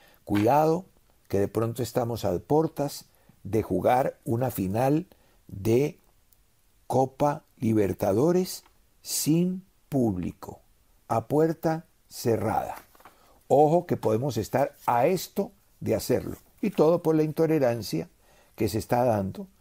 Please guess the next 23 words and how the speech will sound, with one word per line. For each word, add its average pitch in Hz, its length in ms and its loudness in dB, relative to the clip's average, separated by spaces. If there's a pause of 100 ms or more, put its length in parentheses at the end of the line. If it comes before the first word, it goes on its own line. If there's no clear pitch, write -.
(340)
en 113 140 0
este 117 200 -2
tipo 120 280 -4
de 110 100 -2
gente. - 460 -12 (1080)
Así 160 280 2
por 214 200 4
encima 175 360 2
he 175 40 2
pasado, 165 580 2 (280)
es - 140 -2
que 180 120 2
no 170 140 2
crean, 151 280 0
estoy 127 220 0
muy 151 240 2
preocupado 123 540 0
con 113 160 -4
lo 107 60 0
de 98 80 0
la 92 100 -2
sub 98 160 -4
veintitrés. 107 640 -6